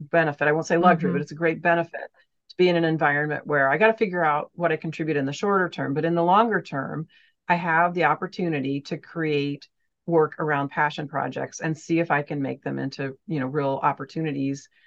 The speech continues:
Speaker 1: to help others with things that they need, which is the nature of our work. So that, that to me has been, um, just a huge area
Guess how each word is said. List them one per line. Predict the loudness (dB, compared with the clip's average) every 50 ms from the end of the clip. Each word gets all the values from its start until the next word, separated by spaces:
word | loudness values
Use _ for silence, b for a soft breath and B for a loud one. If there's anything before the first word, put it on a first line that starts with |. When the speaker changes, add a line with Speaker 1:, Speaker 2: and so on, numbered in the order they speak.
| _ _ _
Speaker 1:
to | -6 -4 -2 0 0 0 0
help | 0 0 0 2
others | 2 0 0 -2 -6 -6 -6
with | -6 -6 -6 -6 -4
things | -4 -2 -2 -4 -6
that | -8 -10 -8
they | -6 -4 -2
need, | -2 -2 -2 -4 -6
which | -8 -10 -8 -6 -6
is | -8 -8 -10 -16 _ _
the | -6 -4
nature | -4 -4 -6 -8 -10 -10
of | -8
our | -8 -8 -6
work. | -8 -6 -8 -8 -10 -14 _ _
So | -14 0 2 2 4 4
that, | 4 4 4 4 4 0 -4 _ _ _ -2
that | -2 -2 -2 -4
to | -8 -6
me | -6 -4 -6
has | -6 -8 -12 -12
been, | _ -8 -6 -6 -6 -8 -8 -10 -14 _ _ _ _ _ _ _ _ _ _ _
um, | -10 -10 -8 -10 -12 -14 -14 -16 -16 _
just | -8 -6 -6 -6
a | -8
huge | -4 0 0 0 2
area | 2 0 0 0 -2 -2 -2